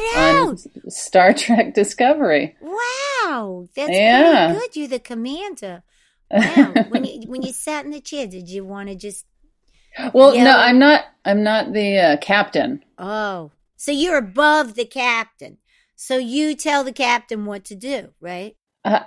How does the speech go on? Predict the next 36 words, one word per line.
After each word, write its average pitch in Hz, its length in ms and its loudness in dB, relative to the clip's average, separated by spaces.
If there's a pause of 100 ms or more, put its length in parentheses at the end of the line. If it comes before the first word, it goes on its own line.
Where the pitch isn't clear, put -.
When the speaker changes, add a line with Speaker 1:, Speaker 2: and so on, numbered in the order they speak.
(140)
Speaker 1:
I 269 200 4
guess. 214 440 6
I 185 160 6
honestly, 240 680 2
Cyndi, 240 480 -2
I 220 120 6
don't 226 160 0
know 214 160 6
what's 180 320 -2
going 165 260 0
on 147 240 4
on 147 120 0
that 143 200 -2
show. - 500 0
I 190 140 4
try 202 300 2
my 180 220 2
hardest 165 640 -2
to 156 180 -2
learn 170 340 0
my 165 140 4
lines 156 480 0
and 147 120 -4
do 170 140 -4
my 156 160 -2
best, 147 400 0
but - 220 -2
I 233 140 2
don't 190 180 4
know 139 160 4
what's - 220 -6
going 143 280 -4
on 143 200 -2
half 156 260 -6
the 156 40 -14
time. 160 440 -6